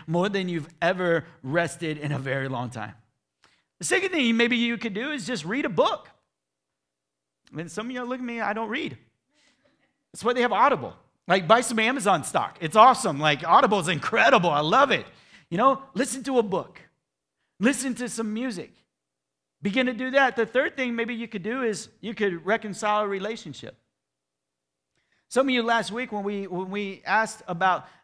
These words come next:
conflict and, and if there's somebody in your mind that you need to reconcile a relationship with, I, I, I saw a lot of heads nodding. "Yeah, when I'm praying, I'm looking at you. It's, I'm sorry." <laughs> I saw, I saw the Holy Spirit just really reveal some things.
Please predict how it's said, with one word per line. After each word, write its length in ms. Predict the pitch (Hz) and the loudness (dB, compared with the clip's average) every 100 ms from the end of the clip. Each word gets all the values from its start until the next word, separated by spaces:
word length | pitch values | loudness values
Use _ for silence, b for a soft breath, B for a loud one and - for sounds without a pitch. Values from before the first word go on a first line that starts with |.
| - | -2
conflict 580 | 214 220 214 233 233 185 | 2 2 2 -2 -2 -6
and, 240 | 175 160 | -8 -8
and 400 | 170 165 156 160 - | -8 -8 -10 -14 -10
if 220 | 180 180 | -8 -6
there's 160 | 185 - | -8 -6
somebody 400 | 202 202 202 202 | -6 -4 -4 -4
in 80 | |
your 100 | 180 | -4
mind 240 | 170 180 202 | -2 -2 -4
that 80 | 160 | -8
you 80 | |
need 140 | 185 185 | -8 -6
to 80 | 165 | -4
reconcile 420 | 180 - 185 180 | -4 -4 -2 -2
a 40 | |
relationship 480 | 170 170 190 - 175 135 | -2 -4 -4 -6 -8 -6
with, 240 | 190 196 | -6 -4
I, 140 | 160 - | -4 -4
I, 220 | 151 151 | -6 -6
I 40 | 147 | -6
saw 240 | - 190 | -4 -2
a 20 | |
lot 220 | 180 180 175 | 0 2 0
of 60 | |
heads 320 | 131 180 160 | -2 -4 -6
nodding. 320 | 143 117 107 - _ _ _ _ _ | -8 -8 -10 -16 _ _ _ _ _
"Yeah, 140 | 151 | -2
when 160 | 156 165 | 0 -2
I'm 80 | 151 | -4
praying, 360 | - 175 151 | -4 -6 -4
I'm 140 | 131 123 | -6 -6
looking 260 | 156 135 | -6 -8
at 220 | 117 104 107 | -14 -14 -14
you. 140 | 95 | -14
It's, 280 | 101 - - | -14 -16 -14
I'm 260 | 117 117 120 | -12 -12 -10
sorry." 360 | - 123 95 98 | -6 -6 -6 -12
<laughs> 1900 | - - - - - - - - - - _ _ _ _ _ _ _ _ _ | -18 -20 -18 -18 -20 -20 -20 -20 -20 -20 _ _ _ _ _ _ _ _ _
I 140 | - 160 | -10 -6
saw, 380 | 196 185 185 175 170 | -2 -2 -2 -6 -10
I 120 | 165 | -8
saw 260 | - 180 | -4 -2
the 80 | 175 | 0
Holy 160 | 170 165 | -4 -8
Spirit 280 | 175 180 151 | -6 -8 -8
just 240 | 156 156 | -12 -10
really 260 | 156 165 156 | -8 -8 -8
reveal 400 | 147 139 151 151 | -8 -8 -8 -8
some 160 | 135 | -10
things. 500 | 123 127 117 117 - | -12 -14 -16 -20 -20